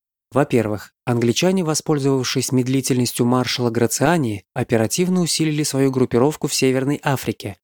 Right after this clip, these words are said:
В конце августа они, при поддержке гибралтарской эскадры, привели в Александрию второй большой авианосец «Иластриес»,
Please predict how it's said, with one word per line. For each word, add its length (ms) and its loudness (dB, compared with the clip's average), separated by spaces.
В 60 -20
конце 360 0
августа 540 -2
они, 380 0
при 120 0
поддержке 520 0
гибралтарской 720 0
эскадры, 460 -2
привели 360 0
в 60 -4
Александрию 640 0
второй 440 2
большой 420 0
авианосец 840 0
«Иластриес», 800 -2